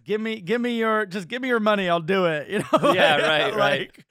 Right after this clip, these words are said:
Speaker 1: that just
Speaker 2: No, it's so
Speaker 1: feels
Speaker 2: true.
Speaker 1: like the jack of all trades kind of thing is, like, it's that saying, "I'm your master of none," you know? So
Speaker 2: Well, it, and it's alluring. It's alluring.
Speaker 1: Right.
Speaker 2: Like, I, I feel myself being drawn to different things that, like, I would like to be good at,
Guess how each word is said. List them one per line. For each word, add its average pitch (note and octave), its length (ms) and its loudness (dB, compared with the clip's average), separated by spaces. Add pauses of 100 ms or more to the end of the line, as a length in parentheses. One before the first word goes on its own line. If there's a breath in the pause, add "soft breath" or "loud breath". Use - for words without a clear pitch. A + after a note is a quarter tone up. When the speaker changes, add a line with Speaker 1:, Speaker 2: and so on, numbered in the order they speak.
(220 soft breath)
Speaker 1:
that F#3+ 160 -4
just G3+ 240 -12
Speaker 2:
No, G3 200 0
it's A3+ 100 0
so G#3+ 60 0
Speaker 1:
feels G3+ 160 -4
Speaker 2:
true. C#3 680 -6
Speaker 1:
like F#3 260 -6
the F3 100 -8
jack F3+ 340 -6
of E3+ 120 -4
all E3+ 140 -2
trades F#3 540 0
kind E3+ 320 -6
of D3+ 120 -8
thing D#3 880 -8
is, D#3 260 -10
like, D3+ 240 -8 (160)
it's F3 140 -14
that C#3 200 -10
saying, G3 320 -8
"I'm A2+ 80 -16
your B2+ 100 -14
master C3 360 -12
of C3 80 -10
none," D#3 280 -12
you A#2+ 100 -14
know? D3 240 -12
So E3+ 160 -8
Speaker 2:
Well, G#3+ 100 0
it, G3+ 120 -4
and G#3+ 160 -4
it's G#3+ 140 -10
alluring. F#3 720 -6
It's E3 140 -8
alluring. G3 440 -4
Speaker 1:
Right. G#2 220 -12
Speaker 2:
Like, D3 220 -6
I, D#3+ 280 -2
I F3+ 180 -2
feel G3 260 -8
myself D#3+ 440 -4
being D3 260 -8
drawn C#3 300 -4
to C3+ 80 -14
different B2+ 320 -10
things C3+ 280 -8
that, D#3 160 -6
like, C3+ 240 -6
I C3+ 100 -4
would C3 120 -6
like B2 220 -6
to A#2+ 80 -12
be A2+ 100 -14
good G#2 180 -10
at, F#2+ 200 -12